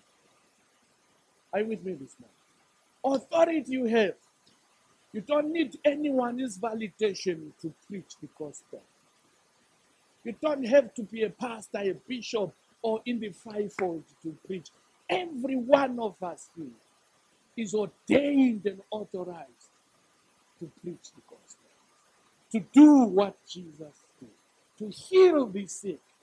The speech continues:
to cast out devils, to cleanse the lepers. Yes, you here, that's your work, to proclaim the good news of the kingdom of God.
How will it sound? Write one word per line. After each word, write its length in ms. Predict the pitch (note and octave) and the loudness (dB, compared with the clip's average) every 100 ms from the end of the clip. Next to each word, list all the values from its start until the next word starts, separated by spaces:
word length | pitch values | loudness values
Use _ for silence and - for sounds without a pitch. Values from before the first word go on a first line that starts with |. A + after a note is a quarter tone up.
| - - - | -20 -20 -18
to 100 | G3 | -14
cast 300 | - C4+ - - - | -8 -8 -8 -10 -6
out 360 | C4 C4 A#3 - | -2 -2 -2 -2
devils, 600 | C4+ C4 A3+ G#3+ D#3+ - - _ - - - - | 2 4 6 6 6 -6 -20 _ -20 -20 -20 -10
to 120 | G#3 - | -10 -8
cleanse 420 | C4+ C4+ C#4+ B3 | 2 8 8 6
the 260 | A3+ A3+ A#3+ | -4 -4 2
lepers. 480 | C4 B3 G#3 F3 - - - - - - _ _ _ _ _ _ | 2 2 -2 -4 -6 -20 -20 -20 -20 -20 _ _ _ _ _ _
Yes, 460 | B3 D4 G3 - - _ _ _ _ - | 0 0 0 -4 -18 _ _ _ _ -2
you 380 | A3 F4+ F#4+ D#4+ | 8 8 10 6
here, 440 | F#3 B3+ B3 F#3 - _ _ _ _ - | 2 0 0 -2 -4 _ _ _ _ 0
that's 340 | C#4 D4+ D4 D#4 | 2 2 0 -4
your 220 | D4 C4+ | 0 2
work, 360 | C4+ A#3+ E3+ - - - - - - - - - _ | 8 6 6 -4 -20 -20 -20 -20 -20 -20 -20 -20 _
to 120 | C#4+ A#3+ | -8 -6
proclaim 680 | C4 B3 - D#4+ D4+ C4+ A3 | -2 -2 4 8 8 6 0
the 80 | |
good 320 | G#3 B3+ A3+ F3+ | -2 -2 -4 -2
news 520 | A3 A#3+ G3+ D#3+ - | -2 0 -2 -8 -12
of 100 | E3+ | -12
the 80 | F3 | -14
kingdom 480 | - A3+ F#3 E3 D#3 | -14 -12 -10 -10 -10
of 100 | D3 - | -16 -14
God. 140 | D#3 | -14